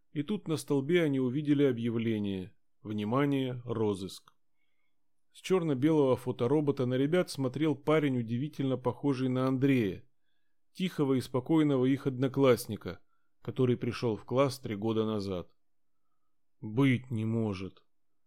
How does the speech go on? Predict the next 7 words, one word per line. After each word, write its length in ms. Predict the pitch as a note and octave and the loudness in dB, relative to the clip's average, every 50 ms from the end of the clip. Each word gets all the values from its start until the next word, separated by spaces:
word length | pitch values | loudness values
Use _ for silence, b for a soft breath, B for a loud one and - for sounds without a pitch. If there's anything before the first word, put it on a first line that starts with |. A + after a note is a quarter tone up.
| _ _ | _ _
прошептала 600 | - A2+ G#2+ - - A2+ - - - A2 G#2+ G#2+ G#2+ | -8 -6 -6 -6 -6 -8 -6 -4 -4 -2 0 0 -2
Маша. 460 | G#2+ G#2+ G#2 F#2+ - - - G2+ - - _ _ _ _ _ _ _ _ _ | -2 -2 -4 -4 -6 -10 -14 -14 -16 -20 _ _ _ _ _ _ _ _ _
«Впервые 640 | - - - - C#3+ B2 C3 B2+ C#3 C#3 C3+ B2 | -20 -10 -2 0 2 2 4 4 4 4 2 2
вижу, 400 | A#2 A#2+ C#3+ E3 D#3 B2+ A#2+ G#2+ | 0 0 0 0 0 0 -2 -4
что 180 | - - - B2 | -6 -6 -4 -2
есть 280 | A#2+ B2 B2+ B2 A2 G#2+ | 0 0 0 0 0 -2
близнецы 800 | A2+ A2+ A#2+ G#2+ G#2+ A#2+ A#2 - - - - F3 D#3+ D3 - | -2 -2 -2 0 0 -2 -4 -4 -4 -4 -4 -4 -4 -6 -8